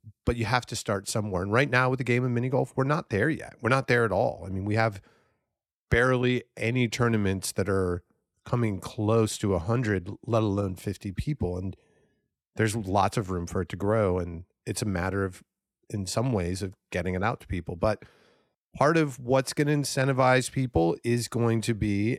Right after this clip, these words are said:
a mix also of what's the cost to play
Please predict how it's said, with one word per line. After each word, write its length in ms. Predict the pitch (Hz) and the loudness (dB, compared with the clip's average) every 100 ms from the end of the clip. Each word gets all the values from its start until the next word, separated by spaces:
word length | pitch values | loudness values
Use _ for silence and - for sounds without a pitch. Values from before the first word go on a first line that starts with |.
| - | -2
a 180 | 110 117 | -2 0
mix 600 | 104 92 110 - - - - | 0 -2 -4 -8 -8 -10 -4
also 600 | 101 92 - 110 117 131 | -4 -2 0 0 0 0
of 340 | 104 98 95 - _ _ | -2 -2 -4 -10 _ _
what's 260 | 104 98 - | -2 -2 -2
the 120 | 127 | -6
cost 360 | - 98 101 - | 0 0 0 -4
to 60 | |
play 480 | 131 - 92 90 90 | -6 -2 -2 -2 -6